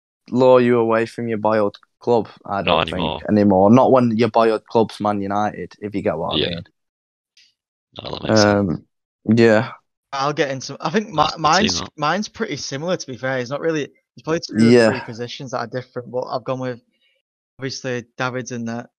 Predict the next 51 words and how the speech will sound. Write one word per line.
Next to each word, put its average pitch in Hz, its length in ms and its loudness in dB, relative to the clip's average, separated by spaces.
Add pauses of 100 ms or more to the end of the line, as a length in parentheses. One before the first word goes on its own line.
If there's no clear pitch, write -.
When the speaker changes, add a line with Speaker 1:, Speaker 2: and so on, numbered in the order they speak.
Speaker 3:
Is, 117 260 -16
you 139 100 -14
don't 131 140 -10
really - 100 -16
have - 100 -14
to - 80 -20
say - 240 -18
too 165 60 0
Speaker 1:
Aaron, 123 280 2
Speaker 3:
much. - 100 -18 (180)
Speaker 1:
can 151 180 0
I 151 80 4
just 165 300 -2
mention 165 480 -4
one 104 160 -4
thing 120 280 -6
dead 107 320 -4
quickly? 113 440 -4
I 95 80 -6
forgot 104 400 0
to 135 100 0
mention, 123 600 0 (440)
I - 60 -16
forgot 127 340 0
to - 80 0
mention 120 520 2
this. 98 380 -6
Um, 101 220 -2 (680)
Ajax 147 400 4
have 131 160 0
an 127 120 -2
older 123 300 -2
midfielder, 123 720 -2 (260)
which - 260 -4
I 117 60 2
really 113 380 2
like, 98 280 -10
called 101 240 -8
Alvarez, 113 560 0
which 104 220 2
I - 20 0
Speaker 2:
Cuba. 107 60 4
Speaker 1:
would 107 120 4
also 107 360 2
Speaker 2:
Oh, 104 60 6
Speaker 1:
like 101 260 4
to 113 60 -4
Speaker 2:
Alvarez. 101 200 -2
Speaker 1:
mention. 69 360 -12
Speaker 3:
Oh, 127 200 -16
Speaker 1:
Yeah. 110 300 4